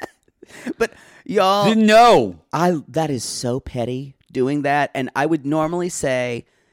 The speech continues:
Speaker 1: that's not something, but she was fed up with these
Speaker 2: Yeah,
Speaker 1: fuckers.
Speaker 2: I was surprised she did it.
Speaker 1: It, it is. Now, what I was even more surprised at was when they said, "Can, Daisy, can you pack our things?"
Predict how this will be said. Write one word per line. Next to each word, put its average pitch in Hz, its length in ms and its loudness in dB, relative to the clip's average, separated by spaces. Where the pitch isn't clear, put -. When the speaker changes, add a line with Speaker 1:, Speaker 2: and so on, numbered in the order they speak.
Speaker 1:
that's 123 280 -4
not 123 220 -4
something, 123 320 -6
but 107 220 -6
she - 300 -6
was 117 320 -8
fed 98 180 -4
up 90 180 -10
with 101 140 -6
these 87 200 -10
Speaker 2:
Yeah, 123 120 -8
Speaker 1:
fuckers. - 180 -8
Speaker 2:
I 131 80 -4
was 147 140 -4
surprised 120 480 -10
she - 140 -16
did 87 200 -18
it. - 320 -20
Speaker 1:
It, 196 400 2
it 254 200 -4
is. 254 440 -6
Now, 175 320 -2
what 123 180 -4
I 135 100 2
was 214 220 -4
even 95 360 -6
more 208 180 0
surprised 87 540 -8
at 90 240 -6
was 110 160 -18
when 110 220 -8
they 101 160 -4
said, - 360 -8
"Can, 285 300 -10
Daisy, 285 360 -8
can 320 180 -6
you 440 120 -4
pack 214 380 -4
our 180 140 -2
things?" 156 680 -6